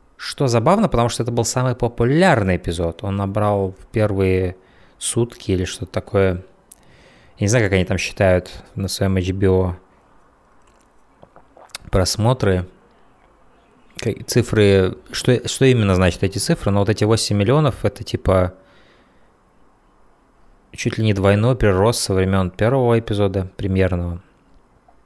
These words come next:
И как бы, ну, я не уверен, к чему это отс-, а, а, относить. К тому, что эпизод так людям понравился, или к тому, что просто сериал поступательно рос в популярность.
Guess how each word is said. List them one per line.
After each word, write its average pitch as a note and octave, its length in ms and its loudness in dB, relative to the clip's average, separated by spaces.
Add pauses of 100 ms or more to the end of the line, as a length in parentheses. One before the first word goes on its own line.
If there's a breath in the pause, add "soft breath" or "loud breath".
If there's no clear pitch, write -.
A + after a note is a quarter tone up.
(1080)
И C3 80 -6
как A2 260 0
бы, A#2 160 2
ну, B2 340 2 (1500 soft breath)
я A#2+ 140 4
не C#3+ 120 4
уверен, C#3+ 360 4
к - 80 -12
чему B2 340 2
это G2 880 4
отс-, - 340 -4
а, - 460 -2
а, - 140 -2
относить. - 560 -4 (640 soft breath)
К - 60 -18
тому, A2 200 2
что G#2+ 220 2
эпизод B2+ 340 2
так G2+ 220 0
людям F#2 220 2
понравился, F2 800 -2 (680 loud breath)
или A#2 120 0
к A#2 60 -8
тому, C3+ 160 2
что - 160 -2
просто A#2+ 280 0
сериал A2+ 300 2
поступательно G2 680 0
рос F#2 220 2
в - 80 -10
популярность. - 760 0